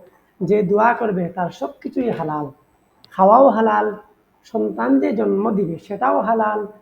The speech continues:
সম্পদ যে অর্জন করবে সেটাও হালালের দিকেই যাবে। এজন্য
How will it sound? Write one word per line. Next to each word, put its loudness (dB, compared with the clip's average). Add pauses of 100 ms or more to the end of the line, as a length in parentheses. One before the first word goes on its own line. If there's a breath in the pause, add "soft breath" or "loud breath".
(300)
সম্পদ 2 (200)
যে 2
অর্জন 0
করবে -2
সেটাও -4 (680)
হালালের 4
দিকেই 2
যাবে। -2 (320)
এজন্য -2